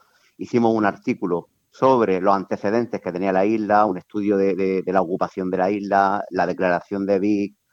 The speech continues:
de bien de interés cultural, todos los valores como sitio histórico que tiene, por el tema este de, de, de, de la, de la fama que ha cogido con el tema este del inglés de,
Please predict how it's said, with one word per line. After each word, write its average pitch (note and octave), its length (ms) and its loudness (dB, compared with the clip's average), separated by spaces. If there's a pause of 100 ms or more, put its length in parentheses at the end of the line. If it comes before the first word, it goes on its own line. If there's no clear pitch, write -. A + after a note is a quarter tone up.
(140)
de F#2+ 60 -4
bien G#2 140 0
de G2+ 60 -2
interés G2 220 -4
cultural, G2 480 -2
todos B2 240 4
los A2 160 2
valores G2+ 360 2
como F#2 240 -6
sitio G#2+ 240 -6
histórico G2 420 -6
que F2+ 140 -6
tiene, F#2+ 500 -2
por E2+ 160 -6
el D#2+ 80 -10
tema F#2+ 240 -2
este F#2 180 -6
de, F#2 180 -2
de, F#2 200 -2
de, F2 260 -6
de F2+ 100 -2
la, F2+ 140 2
de F2+ 280 0
la E2 100 0
fama G2 320 0
que F#2 60 -4
ha G2 40 0
cogido G2 360 -2
con F2+ 100 -2
el E2+ 80 -4
tema F#2+ 220 -4
este F2+ 160 -4
del F2 160 -4
inglés F2+ 360 -2
de, F2+ 240 -4